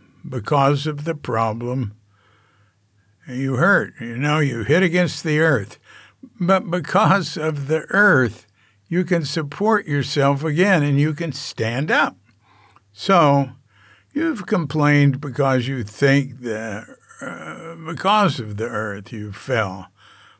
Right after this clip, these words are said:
But without the earth, you will not fall. And at the same time, without the earth, you cannot stand up. So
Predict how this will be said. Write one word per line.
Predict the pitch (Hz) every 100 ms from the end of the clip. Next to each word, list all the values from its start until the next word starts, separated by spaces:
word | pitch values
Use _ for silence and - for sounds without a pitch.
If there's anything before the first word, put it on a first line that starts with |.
| _
But | 156
without | 131 113 131 208 202
the | 107
earth, | - - 104 117 156 - _ _ _ _ _
you | 180 151 143 143 - - - - - _ _ _ -
will | 175 156 127
not | 113 104 101 - _ _ _
fall. | - - 127 98 95 127 127 _ _ _ _ _ _ _ _ _ -
And | 156
at | 170 156
the | 143
same | - 165 170
time, | 135 185 196 165 170 - _ _
without | 151 151 151 156 151
the | 147
earth, | 165 170
you | 165 139
cannot | 165 170 175 170
stand | - 175 175 175
up. | 185 -
So | - 170